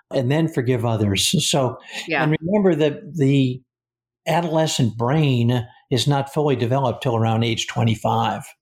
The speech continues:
Speaker 2: Yep.
Speaker 1: So you can try reasoning and say, "You know, we've been over this last week. I don't understand why you don't ex-, understand why you can't do that." You just have to take that deep breath. You have to pause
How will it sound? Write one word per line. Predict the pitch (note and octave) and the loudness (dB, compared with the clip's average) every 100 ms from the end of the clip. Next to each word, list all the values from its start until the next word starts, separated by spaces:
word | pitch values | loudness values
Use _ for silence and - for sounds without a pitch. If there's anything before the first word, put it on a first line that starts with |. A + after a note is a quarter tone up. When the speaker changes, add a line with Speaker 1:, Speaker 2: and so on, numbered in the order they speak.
| _ - F3 | _ -14 -2
Speaker 2:
Yep. | F#3+ F#3 - - | 0 0 -6 -8
Speaker 1:
So | - C3+ | -2 0
you | C#3+ D#3+ | 2 0
can | E3 C3+ | 0 -2
try | B2+ D#3+ D3+ | -2 0 0
reasoning | B2 A#2+ D#3+ F#3+ F3+ D3 C3 | 0 0 2 4 2 2 0
and | B2+ | 0
say, | C#3+ | 0
"You | B2 D#3+ | 0 2
know, | E3 F3+ G3 - | 2 0 -6 0
we've | B3+ C4+ | 2 2
been | C#4 A#3 | 2 2
over | A3+ C#4 B3+ | 2 2 2
this | G#3 F#3+ F#3 | 4 2 0
last | F#3 G3 F#3 | 0 0 0
week. | A3+ A#3 G#3 E3+ | 2 2 2 2
I | F#3 | 0
don't | A3 G#3+ | 2 4
understand | G#3+ G#3 A3 A#3 G3 | 4 2 2 2 4
why | G3+ | 4
you | G3+ G3+ | 2 2
don't | G3 G3 | 4 4
ex-, | F#3+ F#3 - - - - - | 2 0 -10 -18 -20 -12 0
understand | G#3 F3+ - F#3+ E3 | 2 2 2 2 2
why | D#3+ F3+ | 2 2
you | F3+ F#3 | 2 0
can't | F#3 F#3+ F#3 E3 | 0 2 2 2
do | G#3 G3+ | 2 2
that." | C3 A2+ - _ _ - - - | 2 0 -4 _ _ -20 -20 -8
You | - C3+ | -4 -2
just | C3+ E3 F3+ - | 0 0 0 -2
have | D#3 D3 C#3+ | 0 0 -2
to | |
take | B2 - D#3+ D#3+ | -8 -4 -4 -2
that | D3 C3+ - | -2 -2 0
deep | D3 C#3+ | -2 0
breath. | - A#2+ A2+ - | 0 0 0 -2
You | |
have | C3+ D3+ - | 0 0 -2
to | B2+ | -6
pause | - E3 C#3+ C3 C3 | -4 0 2 0 -2